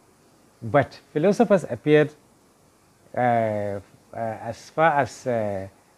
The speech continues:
yeah, history is concerned, in Europe, in, uh, Greece, in Rome. Of course, there had been philosophers in every part of the world, but there was no written history.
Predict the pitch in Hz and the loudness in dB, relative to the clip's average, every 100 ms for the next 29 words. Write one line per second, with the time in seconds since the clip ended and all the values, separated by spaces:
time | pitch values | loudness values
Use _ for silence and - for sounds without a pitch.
0 | _ _ _ - 131 123 117 107 _ _ | _ _ _ -8 -4 -4 -6 -12 _ _
1 | _ - 120 127 - 131 110 - 107 101 | _ -16 -12 -12 -8 -6 -6 -8 -10 -6
2 | 110 131 - _ _ _ _ _ - 113 | -8 -8 -14 _ _ _ _ _ -10 -6
3 | 107 113 123 117 110 _ _ _ _ - | 0 4 6 6 2 _ _ _ _ -14
4 | 107 101 98 98 95 92 117 131 - - | -12 -10 -10 -10 -12 -6 -2 -2 -6 -20
5 | - _ _ - 98 101 113 156 - _ | -20 _ _ -18 -12 -6 -4 -6 -12 _
6 | _ _ _ _ _ _ 117 107 - 165 | _ _ _ _ _ _ -12 -6 2 2
7 | - - _ _ _ _ _ _ _ _ | 2 -14 _ _ _ _ _ _ _ _
8 | 110 113 117 113 113 113 135 127 117 104 | -8 -4 -2 -2 -4 -2 -4 -4 -4 -4
9 | 123 113 90 - _ _ _ _ _ - | -6 -6 -10 -14 _ _ _ _ _ -16
10 | 117 107 131 123 120 123 113 104 101 101 | -14 -6 -4 -4 -4 -6 -6 -10 -8 -8
11 | 85 - _ _ _ _ _ _ _ - | -8 -14 _ _ _ _ _ _ _ -16
12 | 101 107 - 107 104 107 135 139 131 127 | -10 -10 -8 -6 -4 -6 -4 0 0 0
13 | 92 101 - 92 87 | -6 -8 -12 -18 -20